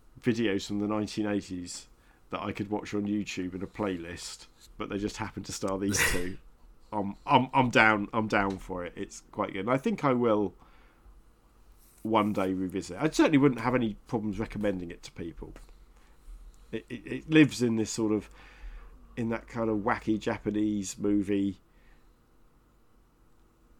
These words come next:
Speaker 1: you know, that, that, that Takashi Miike sort of took on. You know, you could watch this with, um, Happiness of the Katakuris quite
Speaker 2: Yeah.
Speaker 1: happily.
Speaker 2: I think if we were ever in the,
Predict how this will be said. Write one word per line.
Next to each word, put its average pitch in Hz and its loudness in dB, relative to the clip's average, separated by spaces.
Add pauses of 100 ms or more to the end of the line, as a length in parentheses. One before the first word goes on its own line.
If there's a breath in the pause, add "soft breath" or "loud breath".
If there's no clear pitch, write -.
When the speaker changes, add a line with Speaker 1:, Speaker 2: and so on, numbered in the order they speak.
(340)
Speaker 1:
you 98 -10
know, 95 -8
that, 104 -6
that, 107 -6
that 104 -8
Takashi 120 -4
Miike 104 2
sort 98 -2
of 95 -6 (380)
took - -6
on. 92 0 (640)
You 101 -2
know, 92 -6 (100)
you 131 -4
could 104 -6
watch 120 -6
this 107 -4
with, 104 0
um, 98 -2
Happiness 120 2
of 110 -2
the 101 -2
Katakuris 104 -2
quite 107 0
Speaker 2:
Yeah. 92 2
Speaker 1:
happily. 92 -10 (300 loud breath)
Speaker 2:
I 127 4
think 202 2
if 180 2
we 139 2
were 139 6
ever 117 4
in 110 2
the, 95 0